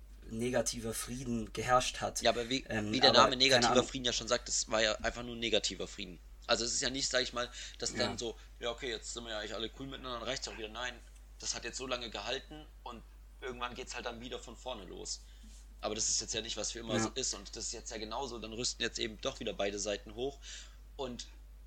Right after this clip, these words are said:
Speaker 2: jetzt können wir auch gerne auf die, dieses Ding mit, dass bei den Google-Anfragen plötzlich der Atomkrieg so weit oben steht.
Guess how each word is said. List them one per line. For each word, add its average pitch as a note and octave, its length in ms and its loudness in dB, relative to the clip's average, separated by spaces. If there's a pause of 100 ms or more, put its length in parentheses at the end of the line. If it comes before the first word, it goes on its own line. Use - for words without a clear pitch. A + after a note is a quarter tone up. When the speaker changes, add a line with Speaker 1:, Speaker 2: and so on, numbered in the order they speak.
(180)
Speaker 2:
jetzt B2 200 0
können C3 140 -2
wir B2 80 2
auch - 80 -4
gerne B2 140 2
auf - 80 -4
die, A#2 240 0 (100)
dieses A2+ 240 2
Ding B2 180 6
mit, - 300 4
dass A#2 120 4
bei A2 100 8
den A2+ 100 4
Google-Anfragen A#2 480 6
plötzlich - 220 2
der G#2+ 100 6
Atomkrieg C#3 420 2
so G2+ 120 6
weit G2 120 6
oben - 200 -4
steht. - 340 2